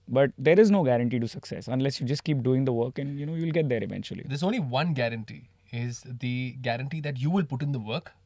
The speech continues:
Speaker 2: you will be consistent,
Speaker 1: You
Speaker 2: and you will show
Speaker 1: you
Speaker 2: up.
Speaker 1: can, you can,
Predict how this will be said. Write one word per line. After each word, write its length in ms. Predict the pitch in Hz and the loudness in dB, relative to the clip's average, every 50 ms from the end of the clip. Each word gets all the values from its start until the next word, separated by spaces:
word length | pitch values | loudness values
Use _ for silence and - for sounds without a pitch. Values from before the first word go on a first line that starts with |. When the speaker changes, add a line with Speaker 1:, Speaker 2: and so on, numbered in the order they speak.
| _ - | _ -6
Speaker 2:
you 160 | 127 131 135 | -2 0 0
will 160 | 147 160 180 | 0 0 0
be 140 | 175 196 190 | 0 0 -2
consistent, 480 | - 165 151 127 135 120 - - 170 170 | 0 -2 -2 -2 -4 -4 -2 2 4 4
Speaker 1:
You 120 | 196 233 | 4 4
Speaker 2:
and 140 | - 123 131 | 4 2 2
you 60 | 135 | 2
will 100 | 156 165 | 2 0
show 240 | - - 160 131 160 | 0 0 2 4 6
Speaker 1:
you 80 | 208 | 6
Speaker 2:
up. 80 | 240 220 | 6 6
Speaker 1:
can, 180 | 302 294 285 - _ - - - | 6 4 4 2 _ -8 -6 -2
you 160 | 143 180 185 | 0 0 0
can, 320 | - 247 226 226 - - | 2 0 0 0 -2 -6